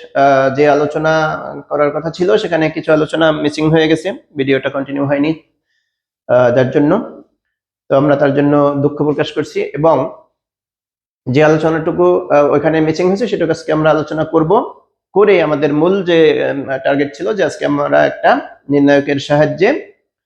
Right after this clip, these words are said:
কিভাবে সমীকরণ সমাধান করা যায়, সেটা দেখব। তাহলে ফার্স্ট আমরা দেখে নিব যে তৃতীয় পর্যায়ের নির্ণায়কের বিস্তৃতি কিভাবে করতে হয়, অথবা কোনো একটা,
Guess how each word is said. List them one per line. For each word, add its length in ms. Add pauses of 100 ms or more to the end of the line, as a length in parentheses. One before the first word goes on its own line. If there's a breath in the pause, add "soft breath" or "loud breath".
(420)
কিভাবে 280
সমীকরণ 420
সমাধান 360
করা 160
যায়, 140
সেটা 320 (520)
দেখব। 340 (720)
তাহলে 220
ফার্স্ট 600
আমরা 220
দেখে 220
নিব 220
যে 420 (260)
তৃতীয় 400
পর্যায়ের 400
নির্ণায়কের 480
বিস্তৃতি 460
কিভাবে 300
করতে 280
হয়, 220 (800)
অথবা 320 (340)
কোনো 160
একটা, 280